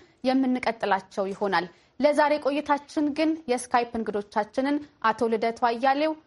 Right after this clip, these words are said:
አቶ ሰኢድ ቦሩ፣ አቶ ኢሳያስ ኃይለማርያምና ረዳት ፕሮፌሰር ጉባኤ ጉንደርታን እንዲሁም ደግሞ እዚሁ በስቱዲዮ የተገኛችሁትን አቶ ጌታቸው ተማረ፣ መዓዛ መሐመድና ዶክተር ሄኖክ ጋቢሳን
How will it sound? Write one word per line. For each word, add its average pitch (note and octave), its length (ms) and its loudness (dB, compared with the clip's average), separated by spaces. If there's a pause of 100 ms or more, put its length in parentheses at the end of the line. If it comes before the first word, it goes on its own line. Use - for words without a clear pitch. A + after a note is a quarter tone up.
(160)
አቶ B3 180 2 (140)
ሰኢድ A#3+ 440 -2
ቦሩ፣ G#3+ 240 2 (680)
አቶ G#3+ 220 2 (180)
ኢሳያስ A3+ 540 0
ኃይለማርያምና A#3+ 800 0 (500)
ረዳት C4 360 2
ፕሮፌሰር C4 520 0
ጉባኤ A3 400 -2 (200)
ጉንደርታን A3 680 -2 (260)
እንዲሁም G#3 380 -4
ደግሞ A#3 240 0 (140)
እዚሁ B3 380 -2
በስቱዲዮ G#3+ 640 -2
የተገኛችሁትን G3+ 960 -4 (380)
አቶ A#3+ 240 2
ጌታቸው B3+ 560 0
ተማረ፣ C4+ 380 2 (380)
መዓዛ A3+ 340 0 (100)
መሐመድና A#3 720 -2 (220)
ዶክተር A#3 480 0
ሄኖክ G#3+ 440 -2
ጋቢሳን A3 640 0